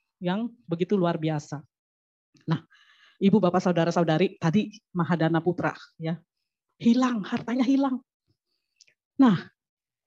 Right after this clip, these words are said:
kemudian Guru Agung Buddha mengatakan ada harta karun, ya, yang tidak akan pernah hilang, ya. Harta ini melebihi harta materi.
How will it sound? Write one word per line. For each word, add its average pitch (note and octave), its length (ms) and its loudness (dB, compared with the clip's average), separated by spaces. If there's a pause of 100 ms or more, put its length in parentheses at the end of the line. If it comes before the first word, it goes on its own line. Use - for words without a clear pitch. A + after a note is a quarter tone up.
(320)
kemudian C4 400 4
Guru A3+ 160 8
Agung B3+ 240 6
Buddha F4 240 2 (480)
mengatakan G#3 640 -2
ada C4+ 240 2
harta C#4+ 320 -2
karun, D4 560 2 (240)
ya, G3+ 240 2 (320)
yang B3 220 4
tidak C4+ 340 2
akan D4 160 4
pernah D4 220 4
hilang, D4 420 6 (480)
ya. E3 160 -4 (320)
Harta C#4+ 320 0
ini D#4 480 6 (320)
melebihi D4+ 800 4
harta C4 320 -2
materi. F4 480 2